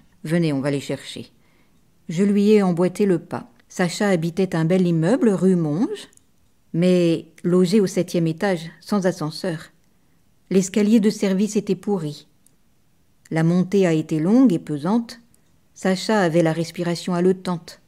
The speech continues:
Quand on est arrivé en haut, il était rouge. Il s'était vanté avec la main et a repris son souffle. « J'arrête la cigarette. C'est pas grand, ça coûte pas cher. » «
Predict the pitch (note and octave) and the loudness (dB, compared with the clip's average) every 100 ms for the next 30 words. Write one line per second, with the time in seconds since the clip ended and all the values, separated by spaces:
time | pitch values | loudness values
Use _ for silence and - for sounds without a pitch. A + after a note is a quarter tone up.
0 | _ _ _ _ _ _ _ _ - E3 | _ _ _ _ _ _ _ _ -8 -6
1 | E3 F#3 F#3 F#3+ F3+ F3+ A#3+ F3 E3 C4 | 0 2 2 2 2 4 4 4 2 2
2 | A#3 - D#3+ D3 D#3 D3 - C4 E4+ - | 0 -4 -6 -6 -6 -8 -4 -2 -2 -4
3 | - _ _ _ _ _ - E3+ - G#3 | -20 _ _ _ _ _ -6 -4 -2 -2
4 | G#3 F#3+ F#3+ C4+ A3 F#3+ F3+ F#3 F3 D3 | 0 0 0 2 2 0 0 0 0 0
5 | B3 E3+ D#3+ E3 E3 A#3+ A#3 G3 F#3 - | 0 0 0 -2 -4 -6 -6 -6 -6 -10
6 | E3 - C#3+ E3 _ _ _ - E3 D#3+ | -12 -10 -12 -12 _ _ _ -8 -4 -2
7 | F3 E3+ D#3+ D#3 D#3+ D3+ C3+ - - - | 0 -2 -2 -4 -4 -4 -8 -12 -20 -20
8 | _ _ _ _ _ _ - D#3+ D#3+ C3 | _ _ _ _ _ _ -10 -6 -6 -8
9 | C3 F#3 E3+ C#3 C#3+ - B2 - C3+ - | -6 -4 -4 -8 -12 -12 -12 -8 -8 -8
10 | B2+ D#3 | -8 -8